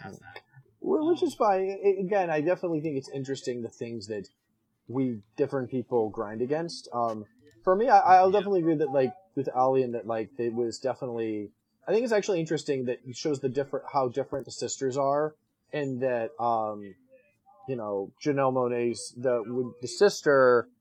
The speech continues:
Speaker 2: the sister character that she was playing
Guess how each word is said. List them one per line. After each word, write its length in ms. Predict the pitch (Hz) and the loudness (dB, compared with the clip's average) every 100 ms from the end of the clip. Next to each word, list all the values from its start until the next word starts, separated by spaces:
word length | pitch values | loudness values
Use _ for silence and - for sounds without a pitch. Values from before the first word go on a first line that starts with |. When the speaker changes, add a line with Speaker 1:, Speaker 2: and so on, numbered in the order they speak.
| _ _ - | _ _ -8
Speaker 2:
the 60 | 139 | 0
sister 320 | 185 - 170 | 0 0 -2
character 600 | 143 123 113 117 107 107 | 0 -2 -2 -4 -4 -4
that 120 | 104 | -8
she 100 | - | -8
was 100 | 107 | -10
playing 640 | - 135 123 117 107 101 | -8 -4 -2 -4 -10 -16